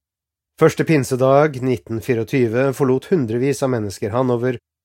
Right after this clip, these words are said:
og gikk ned på de små stiene og broene i gamlebyen, hvor de begynte å lete etter menneskelige levninger. Omfanget av denne leteaksjonen var uten sidestykke i tysk kriminalhistorie, og ble først og fremst ansporet av snakket om en varulv,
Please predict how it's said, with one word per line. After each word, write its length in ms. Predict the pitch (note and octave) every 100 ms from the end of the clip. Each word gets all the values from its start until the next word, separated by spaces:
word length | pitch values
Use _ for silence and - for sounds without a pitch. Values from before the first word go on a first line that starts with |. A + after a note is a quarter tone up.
| _
og 100 | B2+
gikk 160 | C#3 -
ned 220 | B2+ B2+ B2+
på 120 | B2
de 80 | A#2+
små 240 | - A#2+ C3
stiene 480 | - A#2+ G#2 G#2+ A2+
og 140 | A2+
broene 380 | B2+ B2 G2+ G2
i 40 | G#2+
gamlebyen, 560 | B2 G#2 A2+ A#2+ B2 A#2 _ _ _
hvor 140 | C3 C3+
de 140 | D#3
begynte 460 | D#3+ C3+ G2 - A2+
å 80 | A2+
lete 320 | A#2+ G2+ G2+
etter 220 | - G2+
menneskelige 480 | A2 G2+ - G2 F#2+
levninger. 380 | G#2+ F2+ F2 - _ _ _ _ _ _ _ _ _ _ -
Omfanget 460 | C#3+ - B2+ B2
av 80 | C3
denne 160 | C3 B2
leteaksjonen 680 | B2+ A#2 A2+ - A#2 A2+ C3
var 140 | A2+ G#2+
uten 240 | - G2
sidestykke 600 | - A#2+ F#2+ A#2 - C#3+
i 60 | G#2+
tysk 240 | A#2 - -
kriminalhistorie, 760 | G#2+ G#2+ G#2+ A2 - A#2 A#2+ - _ _ _ _
og 80 | D3
ble 140 | D3+ F3+
først 220 | G#3 -
og 80 | G#3
fremst 240 | E3+ D3+ D3+
ansporet 560 | A#2 - - A#2+ B2+
av 140 | B2+ -
snakket 360 | A2+ - A#2 G#2+
om 100 | A#2
en 140 | B2
varulv, 640 | A#2+ D3 G#2+ B2+ C#3 G2